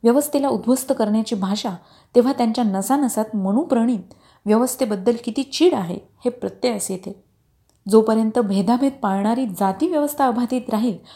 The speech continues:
तोपर्यंत या देशाने सर्वार्थाने स्वातंत्र्य, बंधुता, न्याय ही मूल्ये प्रस्थापित होऊ शकणार नाहीत, हा स्पष्ट विचार बागुल वेगवेगळ्या पद्धतीने आपल्या साहित्यातून व्यक्त करतात.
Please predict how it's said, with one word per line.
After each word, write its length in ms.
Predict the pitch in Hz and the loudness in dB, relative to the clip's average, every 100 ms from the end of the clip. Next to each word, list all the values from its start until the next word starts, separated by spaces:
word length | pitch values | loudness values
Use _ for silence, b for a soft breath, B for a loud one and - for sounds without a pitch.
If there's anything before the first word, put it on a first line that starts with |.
| B B 285 | B B 4
तोपर्यंत 480 | 311 262 233 226 | 6 6 4 0
या 200 | 240 214 | 0 0
देशाने 500 | 202 190 185 226 233 285 b b - | 0 -2 -2 -4 -4 -6 b b 2
सर्वार्थाने 720 | 262 269 330 339 254 233 254 | 6 6 6 0 -2 -2 -2
स्वातंत्र्य, 640 | - 208 196 254 247 262 | -2 0 0 -2 -2 -2
बंधुता, 560 | 208 190 202 240 262 240 | -2 -2 0 0 0 0
न्याय 380 | 185 233 180 175 | 0 -2 -2 -8
ही 340 | - - - | -20 -10 0
मूल्ये 300 | 220 196 202 | 2 2 0
प्रस्थापित 480 | 220 196 - 214 233 - | 0 -4 -2 -4 -4 -4
होऊ 260 | 208 269 | 2 4
शकणार 420 | 403 277 220 208 202 | 4 0 0 -4 -2
नाहीत, 220 | 208 285 - B B | -4 -6 -10 B B
हा 100 | 233 | -2
स्पष्ट 480 | - - 269 - 254 | -2 2 2 2 0
विचार 400 | 202 233 190 185 b b b | 0 -2 -4 -4 b b b
बागुल 380 | 196 202 214 262 185 - | 4 4 4 0 -2 -4
वेगवेगळ्या 540 | 196 269 302 226 208 | 2 2 2 0 -2
पद्धतीने 640 | 233 190 165 240 220 175 - | -4 -6 -2 -2 -2 -4 -8
आपल्या 260 | 185 214 220 | -8 -6 -6
साहित्यातून 680 | - 185 220 208 196 214 | -4 -4 -4 -4 -4 -4
व्यक्त 280 | 185 180 185 185 | -4 -6 -8 -8
करतात. 240 | 175 | -8